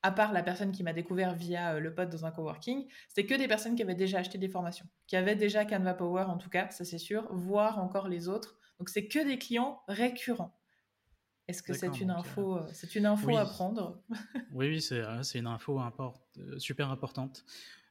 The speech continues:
Speaker 2: euh,
Speaker 1: Mm.
Speaker 2: parce que du coup, euh, c'est vrai que tu vas avoir, euh, plus de facilité à convertir des gens qui ont déjà acheté chez toi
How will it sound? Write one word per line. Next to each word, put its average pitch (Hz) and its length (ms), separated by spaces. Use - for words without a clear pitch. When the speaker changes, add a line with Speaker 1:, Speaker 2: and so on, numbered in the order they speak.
Speaker 2:
euh, - 220
Speaker 1:
Mm. - 100
Speaker 2:
parce - 180
que 123 80
du 107 180
coup, 135 280
euh, 113 440
c'est - 220
vrai 123 160
que 139 100
tu - 180
vas 127 60
avoir, 131 300
euh, 120 240
plus 139 240
de 147 40
facilité 139 480
à 127 100
convertir 127 420
des 123 120
gens 131 140
qui 131 60
ont 117 60
déjà 123 260
acheté 127 240
chez 120 160
toi 143 260